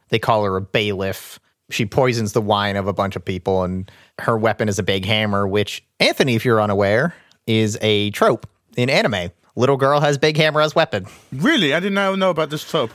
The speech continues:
Speaker 1: Or not necessarily big hammer, but, like, oversized
Speaker 2: Weapon?
Speaker 1: weapon.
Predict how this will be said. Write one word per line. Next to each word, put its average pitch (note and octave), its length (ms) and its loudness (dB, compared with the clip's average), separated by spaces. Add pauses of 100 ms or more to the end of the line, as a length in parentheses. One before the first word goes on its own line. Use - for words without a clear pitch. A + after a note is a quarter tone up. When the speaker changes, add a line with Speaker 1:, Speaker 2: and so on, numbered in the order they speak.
Speaker 1:
Or G3 180 4
not G#3 160 2
necessarily F#3+ 460 2
big C3 300 2
hammer, B2+ 340 2
but, B2+ 180 0
like, G#2+ 280 -2
oversized G#2+ 1120 0 (680)
Speaker 2:
Weapon? B2 320 -6
Speaker 1:
weapon. F#2+ 400 0